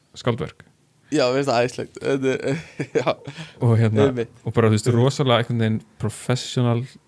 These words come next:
Speaker 1: hjá þeim.
Speaker 2: Aha. Einmitt.
Speaker 1: Fimm mínútna
Speaker 2: En
Speaker 1: ævintýrasögur, aldrei
Speaker 2: Já.
Speaker 1: smella risaeðlu,
Speaker 2: Mhm.
Speaker 1: amma, hvert fara fuglarnir á nóttunni, þú veist, bara krakkar á þessum aldrei hafa þetta hugmyndaflug.
Speaker 2: Einmitt.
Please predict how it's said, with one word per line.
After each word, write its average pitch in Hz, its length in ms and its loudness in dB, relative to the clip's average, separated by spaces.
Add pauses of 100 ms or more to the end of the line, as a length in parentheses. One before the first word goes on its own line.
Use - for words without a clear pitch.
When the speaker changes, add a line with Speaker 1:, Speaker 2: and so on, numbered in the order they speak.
(100)
Speaker 1:
hjá - 180 -4
þeim. 117 300 0
Speaker 2:
Aha. 135 320 -2 (840)
Einmitt. 131 220 0
Speaker 1:
Fimm 127 180 6
mínútna 117 300 2
Speaker 2:
En 123 160 4
Speaker 1:
ævintýrasögur, 120 880 0
aldrei 123 380 0
Speaker 2:
Já. 135 80 -4
Speaker 1:
smella 123 500 -2
risaeðlu, 120 840 0 (600)
Speaker 2:
Mhm. 135 420 -8
Speaker 1:
amma, 117 380 2
hvert 117 240 -2
fara 110 120 0
fuglarnir 117 460 -2
á 113 80 0
nóttunni, 113 540 0
þú 113 100 2
veist, 110 100 0
bara 113 220 4
krakkar 127 560 -4
á 120 80 -4
þessum 117 260 0
aldrei 117 240 -2
hafa 120 460 -2
þetta 117 300 -4 (760)
hugmyndaflug. 131 600 -2
Speaker 2:
Einmitt. 131 480 -2